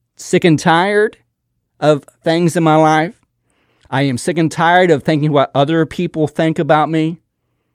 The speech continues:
I'm done. Because people who judge others are just insecure about their own lives.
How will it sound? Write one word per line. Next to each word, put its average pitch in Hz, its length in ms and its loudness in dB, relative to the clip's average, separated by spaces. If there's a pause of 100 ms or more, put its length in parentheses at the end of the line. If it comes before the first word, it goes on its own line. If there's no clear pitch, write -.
(600)
I'm 180 160 0
done. 202 340 2 (400)
Because 147 260 -2
people 220 460 0
who 185 300 0 (100)
judge 151 380 2
others 160 480 2
are 139 360 2
just 123 540 0
insecure 127 680 -4
about 110 300 -6
their 107 120 -8
own 107 280 -8 (180)
lives. 85 480 -14